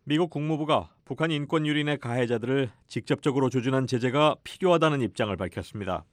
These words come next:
국무부 대변인실 관계자는 비오에이에 우리는 유엔 안보리가 유엔 북한 인권 조사위원회 씨오아이 보고서의 권고를 고려하는 것을 지지한다고 밝혔습니다. 그러면서 그런 권고에는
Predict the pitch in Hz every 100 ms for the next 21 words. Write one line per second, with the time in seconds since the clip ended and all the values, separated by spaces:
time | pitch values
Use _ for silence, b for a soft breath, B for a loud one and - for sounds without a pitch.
0 | _ _ _ _ _ _ _ _ 135 143
1 | 147 175 170 - 151 160 156 151 147 135
2 | 131 135 160 151 147 151 147 120 - _
3 | _ _ _ _ 120 139 165 113 80 _
4 | 135 156 165 147 147 151 143 123 151 _
5 | _ _ _ - 135 175 147 - 160 151
6 | 147 160 147 135 127 139 123 120 120 135
7 | 139 - - - 170 170 165 143 143 131
8 | 120 135 113 - 123 131 156 110 - -
9 | 131 147 135 139 139 139 165 156 131 147
10 | 135 110 101 90 92 - 101 92 80 _
11 | _ _ _ _ _ _ _ _ - 143
12 | 147 135 180 170 156 160 151 147 147 156
13 | 143 87